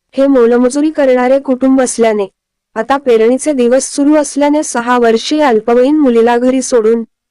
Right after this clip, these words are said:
मुलीचे आईवडील कामानिमित्ताने दुसरीकडे गेले होते.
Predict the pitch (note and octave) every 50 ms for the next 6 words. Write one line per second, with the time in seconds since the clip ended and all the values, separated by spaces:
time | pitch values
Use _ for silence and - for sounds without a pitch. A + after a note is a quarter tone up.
0 | _ _ _ - B3+ B3+ B3+ C4+ C#4 C4+ - A3+ A3+ A#3+ A#3+ A3+ A3+ A3+ A3+ A#3+
1 | C#4+ D4 C#4+ C#4 B3+ A3 G#3 G#3 G3+ G#3 G#3+ G#3 A3 A3 A3 - A3 G#3+ A#3 B3+
2 | C4+ B3 A#3+ A3+ - - C#4+ C#4+ C#4 C4+ C4 B3 A#3+ A#3+ A#3 A3+ A3 G#3 G#3 G3+
3 | G3+ G3+ G3 - G3 F#3 -